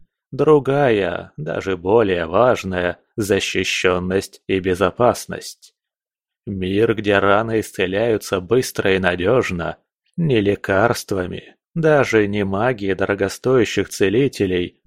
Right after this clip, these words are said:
доступной лишь клановым и богатым, а просто внутренними ресурсами человека». Он остановился перед дверью госпиталя. Стоящие тут солдаты по-прежнему не шевелились,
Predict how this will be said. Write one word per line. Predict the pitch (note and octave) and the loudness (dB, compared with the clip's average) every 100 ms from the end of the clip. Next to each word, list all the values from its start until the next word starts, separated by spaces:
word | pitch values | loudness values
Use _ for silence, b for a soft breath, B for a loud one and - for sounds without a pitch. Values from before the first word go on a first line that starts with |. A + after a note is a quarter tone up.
| - | -2
доступной | D3 A#2 - G#2+ - G#2 F#2+ | 0 0 2 0 2 -2 0
лишь | F#2 - - | 0 -2 -10
клановым | - G2+ G#2 G#2+ F2+ F#2 F#2 | -6 -2 0 -2 -2 -2 -4
и | - F#2+ | -6 -2
богатым, | F#2 F#2 A#2+ A2+ F#2 F2 E2+ _ _ _ | 0 2 0 0 -4 -8 -12 _ _ _
а | - - | 0 0
просто | - G#2 G#2+ A#2+ - G#2+ | 2 2 2 0 -2 -4
внутренними | G2 G#2+ B2+ A2+ G#2+ G2+ G2 | -2 -2 -2 0 0 -2 -2
ресурсами | G2 G2 - C3+ - G#2+ G2 | -2 -2 0 -2 0 0 0
человека». | - A2 F#2+ F2 F2 B2+ - F#2+ E2+ - - _ _ _ _ _ _ _ _ _ _ _ _ | -2 -2 0 0 0 -2 -2 -4 -4 -6 -20 _ _ _ _ _ _ _ _ _ _ _ _
Он | D3+ E3+ | -2 0
остановился | E3+ - D3+ D3 B2+ A#2+ A#2+ C3 | 0 -2 -2 0 0 0 0 -2
перед | B2 B2 A2+ G2 | 0 2 2 0
дверью | F#2 F2+ F#2 A2 | -4 -4 -2 2
госпиталя. | B2+ - G2 - F2+ F2 - - _ _ _ _ _ | 2 2 -6 -4 -6 -6 -10 -14 _ _ _ _ _
Стоящие | - - A2 G#2+ A2+ - - G#2+ | -20 -2 0 2 2 0 -4 -2
тут | B2+ A#2 | 0 -2
солдаты | - G2 F#2+ G#2+ A#2+ A#2 | -2 -2 0 -2 -2 -4
по-прежнему | - A2+ - A2 A#2+ B2+ B2+ | -2 -4 -2 -4 -2 -4 -4
не | C3 | -2
шевелились, | C3+ - C#3+ D3+ C#3+ G2 F2 G2 - | -2 -2 -2 0 2 0 -2 -10 -16